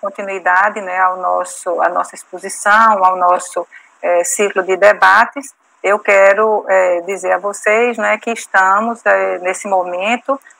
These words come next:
no décimo primeiro encontro do ciclo de debates online História Cultural da Paraíba, Diálogos Presentes, promovido pela Fundação Casa de José Américo. Vamos agora ouvir a nossa convidada, Marielza Rodrigues.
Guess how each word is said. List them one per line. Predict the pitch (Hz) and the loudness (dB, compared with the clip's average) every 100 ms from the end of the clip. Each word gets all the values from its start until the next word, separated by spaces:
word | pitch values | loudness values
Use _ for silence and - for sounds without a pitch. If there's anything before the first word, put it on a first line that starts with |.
| - | -4
no | 214 | -4
décimo | 190 214 247 262 - 262 - | 2 4 4 2 -2 -6 -4
primeiro | 240 214 208 220 226 226 | -6 -2 0 0 0 -2
encontro | 226 - 190 196 214 - 226 | -6 -4 -2 -2 -4 -8 -8
do | 214 | -8
ciclo | - 220 233 | -6 -6 -6
de | 226 | -6
debates | 226 214 196 202 208 196 | 0 0 4 2 0 -4
online | 196 180 175 185 202 220 254 - - - 220 | -2 2 4 4 2 -4 -6 -10 -10 -6 -6
História | 220 - 220 226 | -4 4 4 4
Cultural | 233 226 220 202 196 | 0 -4 0 0 2
da | 190 | 0
Paraíba, | 190 180 170 196 214 214 | 2 2 -2 -4 -4 -2
Diálogos | 196 185 208 220 - | 2 2 2 -6 -4
Presentes, | 233 240 226 196 180 - - - | 2 2 0 -4 -4 -8 -12 -6
promovido | 208 202 180 190 220 220 | -2 -2 -4 -6 -6 -4
pela | 220 208 | 0 0
Fundação | 208 220 214 208 202 202 - | -2 -2 -2 0 -6 -8 0
Casa | 202 220 220 | 2 2 -2
de | - | -8
José | 220 220 | -4 2
Américo. | 226 220 165 - _ - - - - | 2 2 -6 -10 _ -20 -20 -12 0
Vamos | 226 226 220 | 2 2 2
agora | 208 196 196 196 | 2 4 2 2
ouvir | 202 190 202 240 | -2 -4 -2 0
a | |
nossa | 208 190 196 | 0 -2 -4
convidada, | 190 185 180 190 202 240 247 | -6 -6 -2 2 4 4 4
Marielza | 240 220 208 196 202 214 | 4 2 2 2 2 2
Rodrigues. | 233 226 240 208 190 165 320 - | 0 0 -2 -4 -4 -4 -8 -14